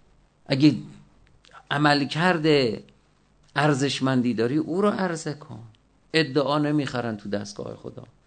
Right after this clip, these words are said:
فرمود: "احسب الناس ان یترکوا ان یقولوا آمنا و هم لا یفتنون ولقد فتنا الذین من قبلهم." فرمود اینا خیال می‌کنن به ادعای ایمان و اسلام و امثال این حرفا ازشون قبول می‌کنیم ما؟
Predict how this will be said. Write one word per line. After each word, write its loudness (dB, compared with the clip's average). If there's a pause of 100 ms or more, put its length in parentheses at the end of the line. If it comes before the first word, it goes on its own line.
(120)
فرمود: 4
"احسب 0
الناس -2
ان -4
یترکوا -2
ان -2
یقولوا -4
آمنا -4
و -4
هم -6
لا 0
یفتنون -10 (640)
ولقد 2
فتنا 2
الذین -2
من -4
قبلهم." -8 (2250)
فرمود 2
اینا 2
خیال 0
می‌کنن 0
به 0
ادعای 2
ایمان 2
و 2
اسلام 0
و 2
امثال -2
این -2
حرفا -2
ازشون -2
قبول -2
می‌کنیم -4
ما؟ -2